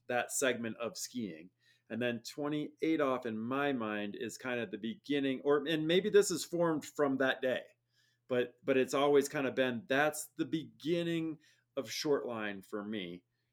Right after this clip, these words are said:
And then everything beyond that becomes more finite,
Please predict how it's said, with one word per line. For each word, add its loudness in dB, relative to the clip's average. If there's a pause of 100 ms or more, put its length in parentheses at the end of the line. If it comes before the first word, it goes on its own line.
And -6
then -2
everything -2
beyond 0
that 0
becomes -6 (200)
more -2
finite, -4